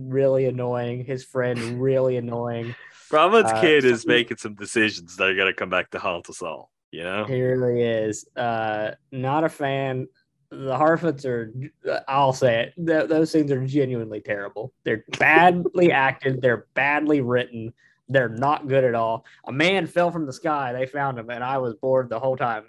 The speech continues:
Speaker 1: They're eating snails. I don't even know what's going on. Just, like, if they just pretended in episode three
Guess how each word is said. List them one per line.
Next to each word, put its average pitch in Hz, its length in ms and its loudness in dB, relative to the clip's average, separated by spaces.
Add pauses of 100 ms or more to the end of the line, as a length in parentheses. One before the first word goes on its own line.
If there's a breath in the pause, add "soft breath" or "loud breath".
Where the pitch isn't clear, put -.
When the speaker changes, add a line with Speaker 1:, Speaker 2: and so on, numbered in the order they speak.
Speaker 1:
They're 127 160 -8
eating 127 280 -8
snails. 143 800 0 (160)
I 131 140 -6
don't 143 220 -4
even 127 200 -2
know 127 140 0
what's 127 160 -6
going 127 200 -6
on. 127 240 -2
Just, 127 240 -8
like, 120 360 -4 (420 soft breath)
if 139 200 -2
they 185 380 2
just 165 260 -2
pretended 151 520 0
in 127 120 0
episode 131 520 -4
three 123 500 -6